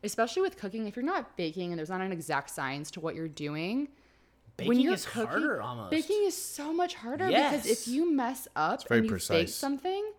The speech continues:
Speaker 1: you can't really fix it. You can't undo what you did and, like, add a little this, add a little that. But with your cooking,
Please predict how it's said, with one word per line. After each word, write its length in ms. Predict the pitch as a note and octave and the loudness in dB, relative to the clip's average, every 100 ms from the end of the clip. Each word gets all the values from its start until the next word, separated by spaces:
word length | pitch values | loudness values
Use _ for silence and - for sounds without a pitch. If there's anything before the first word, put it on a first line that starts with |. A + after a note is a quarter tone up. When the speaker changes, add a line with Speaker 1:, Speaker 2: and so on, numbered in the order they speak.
| _ _ - | _ _ -8
Speaker 1:
you 140 | B3 | -6
can't 320 | - D#4 - | -4 -4 -2
really 220 | F#4 A4+ | 0 0
fix 540 | F4+ - - B3 - - | -2 -8 -8 -6 -4 -4
it. 180 | F2+ - | -4 -6
You 100 | G3 | -10
can't 420 | - C4 C#4+ - - | -4 0 0 -2 -2
undo 500 | G3+ A3 G#3+ G3+ G3+ | 0 2 0 -2 -2
what 220 | F#3+ F#3 | 0 -2
you 160 | F#3+ G3 | -4 -8
did 420 | E3+ F3+ F#3 F3+ | -4 0 2 2
and, 100 | D#3+ | 2
like, 140 | D#3 D3+ | -4 -2
add 160 | D#3+ D#3+ | -2 0
a 40 | |
little 200 | F3+ F3 | -2 -4
this, 200 | D#3+ D#3+ | -4 -6
add 100 | E3 | -6
a 20 | D#3 | -6
little 220 | D#3 D3+ | -6 -6
that. 220 | F#3 G3+ | -6 -6
But 100 | F3+ | -6
with 120 | F#3 | -6
your 120 | D4 | -8
cooking, 580 | D4+ - F3 C4+ D#4 F4 | -10 -10 -8 -4 -2 -2